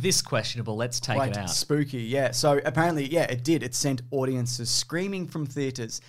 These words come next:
Speaker 2: And whenever I hear that, I'm like, "I don't think anybody left. I don't, I don't think, I don't think anybody went, 'Oh, this black and white image I'm seeing, it's, uh, it's too visceral and
Speaker 1: I
Speaker 2: real.'"
Speaker 1: paid my twenty-five cents. I'm going to sit here and poop in my seat like a gentleman.
Speaker 2: <laughs>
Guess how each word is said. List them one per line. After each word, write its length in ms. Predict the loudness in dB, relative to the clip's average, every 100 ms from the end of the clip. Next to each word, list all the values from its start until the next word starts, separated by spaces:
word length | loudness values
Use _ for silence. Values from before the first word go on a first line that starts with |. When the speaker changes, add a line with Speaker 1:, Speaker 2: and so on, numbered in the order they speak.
| -12
Speaker 2:
And 120 | -4 0
whenever 200 | 2 2
I 120 | 2
hear 240 | 2 2
that, 160 | 4 2
I'm 120 | 4
like, 380 | 2 2 -2 -12 _ _ _ _ _
"I 100 | -6
don't 140 | -6 -6
think 160 | -6
anybody 400 | -4 -4 -4 -4
left. 340 | -2 -4 -6 -6
I 140 | -2
don't, 140 | 0 2
I 80 |
don't 80 | 4
think, 240 | 4 2 2
I 80 | 2
don't 100 | 4
think 140 | 2
anybody 360 | 2 2 2 4
went, 200 | 2 4
'Oh, 200 | 4 4
this 180 | 2 -2
black 420 | 0 4 4 2
and 120 | 2
white 240 | 2 2
image 320 | 0 -2 -2 0
I'm 160 | 0
seeing, 420 | 0 0 -2 -4
it's, 220 | -6 -4 0
uh, 180 | 2 0
it's 280 | -4 -8
too 220 | -4 -4 -4
visceral 480 | -6 -6 -6 -4
and 60 | -2
Speaker 1:
I 100 | 0
Speaker 2:
real.'" 100 | 2
Speaker 1:
paid 220 | 4 2 2
my 140 | -2
twenty-five 600 | 0 -2 -4 -2 0 0
cents. 340 | 0 -2 -2 -2
I'm 180 | 0 0
going 140 | -2
to 100 | -2
sit 260 | -2 -2 -2
here 200 | -2 -2
and 180 | -6 -8
poop 240 | -8 -4
in 100 | -2
my 140 | 0 0
seat 320 | -2 -2 -2
like 160 | -2
a 60 | -2
gentleman. 640 | -2 -2 0 -2 -2 -4
Speaker 2:
<laughs> 440 | -4 -6 -6 -6